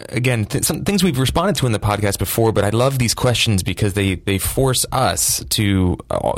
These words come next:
us, A-, you and me, A J, but also the, our listeners to sort of see things in a different light. And, uh, I really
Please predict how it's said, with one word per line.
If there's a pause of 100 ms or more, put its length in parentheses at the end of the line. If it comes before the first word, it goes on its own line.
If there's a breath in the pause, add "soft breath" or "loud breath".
(120)
us,
A-,
you
and
me,
A
J,
but
also
the,
our
listeners
to
sort
of
see
things
in
a
different
light. (640 loud breath)
And, (100)
uh,
I
really